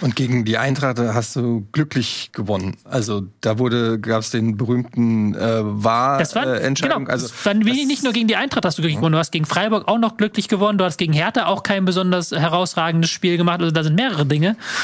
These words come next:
Speaker 2: Ähm, es ist einfach keine gute Hinrunde von,
Speaker 1: Ja.
Speaker 2: von, und da muss man auch irgendwann mal so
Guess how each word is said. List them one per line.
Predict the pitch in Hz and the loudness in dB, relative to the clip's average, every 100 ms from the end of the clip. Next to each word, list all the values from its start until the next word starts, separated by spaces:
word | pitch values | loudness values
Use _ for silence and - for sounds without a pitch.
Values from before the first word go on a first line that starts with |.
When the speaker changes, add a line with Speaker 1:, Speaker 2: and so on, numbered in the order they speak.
| - - | -6 -2
Speaker 2:
Ähm, | 165 165 175 175 - - _ _ - | -2 2 0 -2 -8 -16 _ _ -4
es | 175 | -4
ist | 180 | 0
einfach | 185 180 - | -2 -2 -2
keine | 175 160 | -2 0
gute | 165 147 | 0 2
Hinrunde | 160 226 135 123 120 | 2 2 2 0 -2
von, | - 127 131 165 | -2 -2 -2 -4
Speaker 1:
Ja. | 175 | -4
Speaker 2:
von, | - 139 | -2 -2
und | 131 | 0
da | 143 | 2
muss | 160 - | 2 0
man | 160 | -2
auch | 147 | 0
irgendwann | 143 147 170 175 170 | 0 0 2 2 2
mal | 175 175 | 2 0
so | 156 170 175 180 | 0 2 2 0